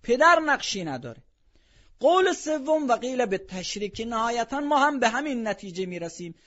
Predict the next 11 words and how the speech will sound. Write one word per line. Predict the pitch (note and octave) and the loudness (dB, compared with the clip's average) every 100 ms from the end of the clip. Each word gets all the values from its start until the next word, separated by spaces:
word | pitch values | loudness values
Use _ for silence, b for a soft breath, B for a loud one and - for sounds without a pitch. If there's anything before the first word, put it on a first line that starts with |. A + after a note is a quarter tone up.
| b b - | b b -10
که | C#4 | -8
چرا | C4 - E4+ C#4 F3+ | -4 -2 2 2 0
هم | - C4+ E4+ D#4+ | -2 0 0 2
باید | C4 A#3 G3+ - | 0 2 -2 -4
اذن | C#4+ C#4 A#3 G#3+ | -6 -6 -6 -6
پدر | - A3 E4 D#4+ | -4 2 4 6
باشه | D4+ C4+ C4+ | 4 4 0
هم | B3 B3 | -2 -2
باکره. | F3+ C3 - A#2+ - _ _ _ _ _ _ _ _ _ _ - | -2 -4 -6 -14 -14 _ _ _ _ _ _ _ _ _ _ -8
منشأ | A3+ C4 C#4+ C#4+ C4 D#4+ | -6 0 0 0 0 0
این | F4+ F4+ | 0 -2